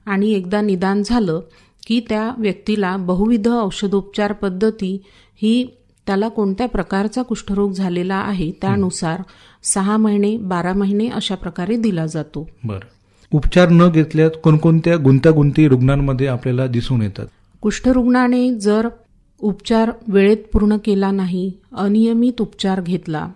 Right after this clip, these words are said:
Speaker 1: तर त्याला वेगवेगळ्या गुंतागुंतीला सामोरं जावं लागते.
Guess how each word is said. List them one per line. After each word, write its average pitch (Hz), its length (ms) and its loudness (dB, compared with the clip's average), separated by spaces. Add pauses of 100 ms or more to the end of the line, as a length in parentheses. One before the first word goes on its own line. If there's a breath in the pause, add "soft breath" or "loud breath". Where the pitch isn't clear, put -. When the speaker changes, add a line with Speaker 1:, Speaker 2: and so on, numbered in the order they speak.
(260)
Speaker 1:
तर 214 220 0 (400 soft breath)
त्याला 202 420 -2
वेगवेगळ्या 202 540 -2
गुंतागुंतीला 196 920 -2
सामोरं 175 400 -4
जावं 160 320 -4
लागते. 151 580 -10